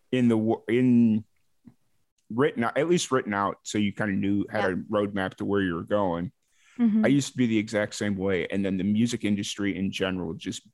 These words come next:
Speaker 1: beat that out of me. Like,
Speaker 2: <laughs>
Speaker 1: now it's like, I'll get a phone call in twenty minutes saying, "Hey, you wanna go to this show?" "Sure, let's go." Like,
Speaker 2: Yep.
Speaker 1: I, I don't plan anything anymore, and it's just,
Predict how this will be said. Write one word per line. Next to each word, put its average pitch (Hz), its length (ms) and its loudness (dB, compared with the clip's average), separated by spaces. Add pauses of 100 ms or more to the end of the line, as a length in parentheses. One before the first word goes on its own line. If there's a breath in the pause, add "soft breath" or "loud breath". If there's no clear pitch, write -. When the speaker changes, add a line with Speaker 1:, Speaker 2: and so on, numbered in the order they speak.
(140)
Speaker 1:
beat - 340 -4
that - 220 -4
out 80 220 -4
of 82 60 -8
me. 80 240 -8 (120)
Like, 320 140 2
Speaker 2:
<laughs> 294 600 2
Speaker 1:
now 123 260 2
it's 131 180 -2
like, 113 380 0 (540)
I'll 113 120 0
get 123 160 2
a 110 40 0
phone 127 220 0
call 110 240 -2
in 104 80 -4
twenty 110 300 0
minutes 107 280 0
saying, 104 200 -2
"Hey, 147 200 2
you 151 140 2
wanna 143 160 2
go 135 100 4
to 135 80 2
this 131 140 2
show?" 139 440 0
"Sure, 110 280 0
let's 95 200 -2
go." 82 280 -2 (140)
Like, 101 280 0
Speaker 2:
Yep. 220 220 0
Speaker 1:
I, 95 240 -2
I 104 40 0
don't 110 220 -2
plan 104 320 -2
anything 95 420 -4
anymore, 90 640 -4
and 90 260 -2
it's 90 220 -6
just, - 360 -12